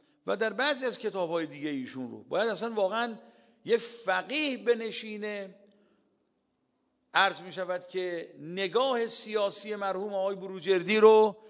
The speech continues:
در بیاره. یه کسی که مورخه بلد نیست در بیاره، نمیفهمه اصلاً کلمات آقای بروجردی رو. فقیه باید بیاد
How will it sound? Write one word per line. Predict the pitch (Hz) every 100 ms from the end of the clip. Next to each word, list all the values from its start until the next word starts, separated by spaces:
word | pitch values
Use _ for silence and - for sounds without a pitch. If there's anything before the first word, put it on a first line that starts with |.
| - -
در | 156 208 214
بیاره. | 185 190 175 151 135 113 _ _ -
یه | 190
کسی | 208 220 196 214
که | 214
مورخه | 196 208 202 208 196 196 240
بلد | 247 170 202 214 311 -
نیست | 294 247 -
در | 240 214
بیاره، | 185 185 165 151
نمیفهمه | 165 294 349 277 254 226 226
اصلاً | 202 180 220 160 _ _ -
کلمات | 214 208 202 190
آقای | 185 180
بروجردی | 165 160 143 147 135
رو. | 131 113 104 _ _ _ _ _ _ _ _
فقیه | - - 151 151 240 269 220
باید | 202 185 165 151
بیاد | 175 165 139 -